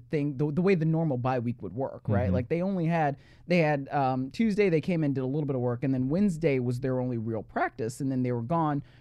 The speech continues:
Speaker 1: for the four consecutive days off, which is what you're entitled to during the bye week. So, I, i-, it's interesting.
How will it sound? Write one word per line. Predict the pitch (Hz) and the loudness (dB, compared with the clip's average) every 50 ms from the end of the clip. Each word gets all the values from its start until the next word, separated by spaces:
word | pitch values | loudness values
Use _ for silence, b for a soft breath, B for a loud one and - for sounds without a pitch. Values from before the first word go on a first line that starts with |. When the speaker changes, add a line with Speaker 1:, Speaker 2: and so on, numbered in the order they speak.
| b b | b b
Speaker 1:
for | - - 156 139 139 | -2 0 0 2 0
the | 135 123 151 | 0 -2 -4
four | 147 - 170 147 135 | -4 0 0 0 0
consecutive | - 147 135 - 147 127 127 120 120 107 | 0 -4 -2 -2 -4 -2 -2 -4 -4 -4
days | 107 113 113 107 | -2 -4 -2 -2
off, | 120 120 113 110 - | -2 -4 -4 -4 -8
which | 117 - 113 | -10 -8 -8
is | 110 | -8
what | 110 82 | -8 -8
you're | 76 104 | -8 -8
entitled | 107 110 - 139 120 104 104 | -8 -8 -6 -6 -6 -6 -8
to | - 123 | -8 -10
during | 110 110 95 98 92 | -8 -8 -8 -8 -8
the | 92 | -8
bye | 98 85 | -10 -12
week. | 65 - - - - | -14 -14 -18 -18 -14
So, | - - 139 123 123 123 - - - - _ _ - - _ - - - | -8 -6 -6 -6 -6 -8 -12 -20 -20 -20 _ _ -20 -20 _ -18 -8 -4
I, | 185 180 - - b b b b b b b b b b - - | -4 -4 -4 -6 b b b b b b b b b b -12 -10
i-, | 262 - - | -10 -8 -4
it's | 294 - - | -4 0 2
interesting. | 285 247 208 233 - - 202 175 156 | 2 2 2 0 -2 0 0 -2 -2